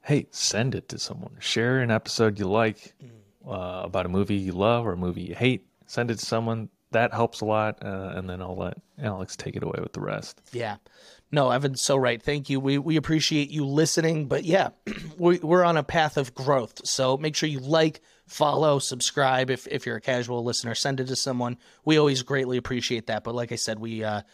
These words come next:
Speaker 2: we mostly appreciate you just coming and listening to us every, <laughs> every other week. So, uh, for, if you are looking for more Two Dudes, though, please check out our other episodes on Apple, Spotify, and YouTube. We have an extensive back catalog of stuff that I guarantee you're gonna like. And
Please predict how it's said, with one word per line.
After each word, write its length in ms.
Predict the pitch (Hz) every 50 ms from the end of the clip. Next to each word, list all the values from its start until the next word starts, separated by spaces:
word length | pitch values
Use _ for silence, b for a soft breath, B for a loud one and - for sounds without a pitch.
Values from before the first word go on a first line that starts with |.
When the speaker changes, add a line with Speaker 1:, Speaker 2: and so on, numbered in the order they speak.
| b b b
Speaker 2:
we 80 | - 117
mostly 320 | 117 120 117 117 - - 104
appreciate 340 | 101 - 113 - - 107 -
you 80 | 107 107
just 200 | 104 - - -
coming 240 | - 113 110 117 117
and 100 | 113 113
listening 340 | 117 117 - 135 123 113 107
to 180 | - 113 107
us 160 | 110 - -
every, 260 | 110 107 110 110 120 - 175
<laughs> 80 | - -
every 220 | 160 135 143 135
other 160 | 131 127 131 123
week. 240 | 123 123 120 120 -
So, 320 | - - 135 127 123 120 B B B B B B B -
uh, 340 | 170 160 156 147 151 151
for, 360 | 135 - - - 196 180 165 156
if 200 | - 180 170 131
you 140 | 165 170 156
are 140 | 160 165 165
looking 300 | 165 175 170 180 180 170
for 200 | - - 196 175
more 300 | 170 170 180 180 175 170
Two 220 | - - 196 196
Dudes, 300 | 175 175 170 147 143 -
though, 180 | - 143 131 123
please 340 | - - 156 147 143 127 -
check 220 | - - 143 -
out 120 | 139 131 127
our 120 | 123 123
other 220 | - 131 131 131 135
episodes 400 | 127 123 127 127 - 131 123 -
on 140 | 120 107 107
Apple, 380 | - 147 151 156 143 - 123 120
Spotify, 520 | - - - 139 135 135 - - 123 120
and 100 | 120 127
YouTube. 320 | 170 202 190 - 170 147 143 B B B B B
We 80 | - 147
have 100 | 147 139
an 100 | 143 139
extensive 800 | 139 127 - - - - - - 151 147 139 - - 143 131 120 -
back 260 | 135 127 123 120 -
catalog 460 | - 123 120 117 113 113 117 120 117
of 120 | 117 110 -
stuff 420 | - - - 135 123 - - - b b b b b
that 100 | - 107
I 60 | 110
guarantee 400 | 110 - 117 113 107 107 - 113
you're 120 | 104 104
gonna 160 | 101 107 101 98
like. 280 | 139 151 156 139 - b b b b b b b
And 320 | - 208 208 208 202 190